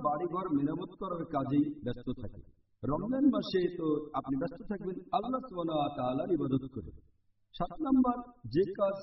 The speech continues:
সেটা হচ্ছে অনেক লোক সারা রাত জেগে থাকে আর আল্লাহ সুবহানাহু ওয়া তাআলার ইবাদত না করে তারা বিভিন্ন আনপ্রোডাক্টিভ কাজে ব্যস্ত থাকে। আট নাম্বার হচ্ছে যে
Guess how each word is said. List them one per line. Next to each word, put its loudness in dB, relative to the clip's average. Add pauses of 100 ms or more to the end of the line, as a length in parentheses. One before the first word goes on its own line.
(120)
সেটা -2 (280)
হচ্ছে -2 (800)
অনেক 0 (140)
লোক 4 (120)
সারা -2
রাত -6 (120)
জেগে 2
থাকে 0 (640)
আর 6
আল্লাহ 0
সুবহানাহু 0
ওয়া -6
তাআলার -2 (180)
ইবাদত -2 (220)
না 6 (100)
করে -2
তারা -2
বিভিন্ন 4 (200)
আনপ্রোডাক্টিভ -2
কাজে -4
ব্যস্ত 4 (140)
থাকে। -4 (1120)
আট 2 (100)
নাম্বার 0
হচ্ছে 0 (380)
যে -4